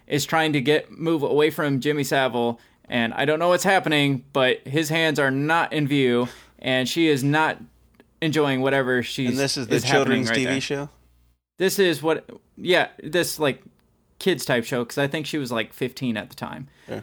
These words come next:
Speaker 2: So
Speaker 1: And,
Speaker 2: it's like
Speaker 1: um,
Speaker 2: Big Bird getting a little handsy on stage.
Speaker 1: Right. It, the show is called Jim-,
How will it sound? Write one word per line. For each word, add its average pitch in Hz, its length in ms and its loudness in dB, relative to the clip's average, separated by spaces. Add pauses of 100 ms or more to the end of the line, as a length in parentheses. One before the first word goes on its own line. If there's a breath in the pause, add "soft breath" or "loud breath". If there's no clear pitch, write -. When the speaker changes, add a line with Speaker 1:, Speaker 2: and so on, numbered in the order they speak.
Speaker 2:
So - 100 -12
Speaker 1:
And, 135 100 2
Speaker 2:
it's 131 80 2
like 123 120 4
Speaker 1:
um, 117 100 0
Speaker 2:
Big 143 240 2
Bird 107 520 2
getting 127 220 0
a 120 60 2
little 113 220 0
handsy 113 440 -4
on 101 160 -6
stage. 104 420 -6 (200 loud breath)
Speaker 1:
Right. 147 560 2
It, 190 200 0 (100)
the 202 80 8
show 285 200 2
is 233 100 2
called 143 240 2
Jim-, 170 400 -2